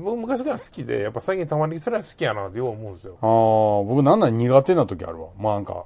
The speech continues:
Speaker 2: 辛-、辛いやつはちょっと苦手。
Speaker 1: まあまあ確かに。まあ、そんなことはさておき。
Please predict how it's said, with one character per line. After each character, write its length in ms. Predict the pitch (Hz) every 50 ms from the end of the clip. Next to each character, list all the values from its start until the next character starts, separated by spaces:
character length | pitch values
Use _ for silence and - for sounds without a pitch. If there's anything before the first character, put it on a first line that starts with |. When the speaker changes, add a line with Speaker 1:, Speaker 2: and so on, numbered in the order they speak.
| - - -
Speaker 2:
辛-、 360 | - 160 143 147 143 143 - -
辛 240 | - 214 208 160 123
い 20 |
や 100 | 107 98
つ 80 | - -
は 80 | 95
ち 80 | - -
ょ 40 | 92
っ 20 |
と 60 | 90
苦 200 | 87 82 85 85
手。 80 | 82 117
Speaker 1:
ま 100 | 147 143
あ 40 | 123
ま 120 | 107 104
あ 20 |
確 220 | - - 110 - -
か 120 | - 92
に。 20 | 85 85 _ _ _ _ _ _ _ _ _ _ _ _ _ _ _ _ _ _ _ _ _ _ _ _ _ _ _ _ _ _ _ _ - - _ _ _ _
ま 120 | - 117 104
あ、 140 | 98 - - - _ _ _
そ 220 | _ - - 127 117
ん 60 | 110
な 240 | 107 95 87 - - 120 -
こ 120 | - - -
と 80 | -
は 80 | 87 85
さ 160 | - - 113
て 120 | 98 - 98
お 40 |
き。 260 | - _ - 101 -